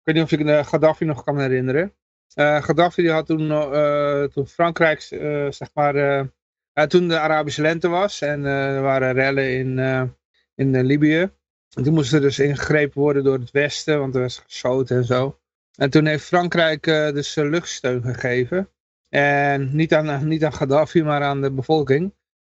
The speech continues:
En toen zei Gaddafi van, ja, ho, ho, wacht eens even.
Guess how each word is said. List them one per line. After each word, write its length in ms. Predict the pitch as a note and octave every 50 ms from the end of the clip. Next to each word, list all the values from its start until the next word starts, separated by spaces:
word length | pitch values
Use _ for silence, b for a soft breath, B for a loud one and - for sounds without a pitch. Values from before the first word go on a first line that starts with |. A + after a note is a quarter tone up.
| _ _
En 680 | C#3+ D3 D3 D3 D3 D3 D3 D3 D3 C#3+ C#3+ D3 - _ _ _ _ _ _ _ _
toen 160 | - D#3+ D#3
zei 220 | C#3+ - E3+ E3 D3+
Gaddafi 720 | - E3+ D3+ D3 D#3 E3+ E3 - - F#3+ F#3 F#3 F3+ E3+ -
van, 200 | - E3 D#3+ D#3+
ja, 240 | D#3+ E3 E3 D#3+ D#3 D3
ho, 180 | E3 E3 D#3+
ho, 140 | E3 E3 D#3
wacht 260 | D3 D#3+ D#3+ - -
eens 140 | E3 C#3+ -
even. 420 | E3+ E3 - - - F#3 G#3+ -